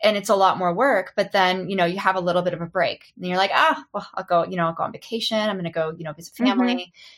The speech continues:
Speaker 1: And, um, and what we try to do, and I think that the, and this is, uh, really one of the most difficult things I think we have as a company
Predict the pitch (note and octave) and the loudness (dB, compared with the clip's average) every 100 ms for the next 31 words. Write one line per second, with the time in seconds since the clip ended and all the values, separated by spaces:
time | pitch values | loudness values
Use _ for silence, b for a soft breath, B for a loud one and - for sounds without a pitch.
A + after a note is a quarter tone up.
0 | B - F#3+ F3+ F3 F#3+ F3+ E3 E3+ - | B -6 -2 0 0 2 2 0 -6 -14
1 | B B - A3 A3+ - G#3+ - - C4+ | B B 0 2 2 -2 -4 -6 -2 2
2 | D4+ E4 A3+ F#3 E3 - G3 F3 B3 B3 | 2 2 -2 0 0 0 -2 -2 -4 -4
3 | - G3 F3 - G3 F3 D#3+ D3 - F#3 | 2 2 2 2 2 4 2 0 2 0
4 | F3+ _ C4 C#4+ A#3+ F3+ - - F#3 E3+ | 0 _ -2 0 -4 -6 -8 -2 0 2
5 | C3+ F2+ _ _ _ G#3+ C4 A#3+ G#3 G3 | 0 -4 _ _ _ 0 2 4 2 2
6 | F#3 E3+ - F3 F3 E3+ - E3+ E3+ E3+ | 0 -2 -2 -6 -2 -4 0 -2 -2 -4
7 | E3+ F3 E3+ F3 D#3+ D#3 C#3+ - F3+ F3 | -4 -4 -4 0 0 0 -8 -4 -4 -4
8 | C#3 E3+ | -8 -12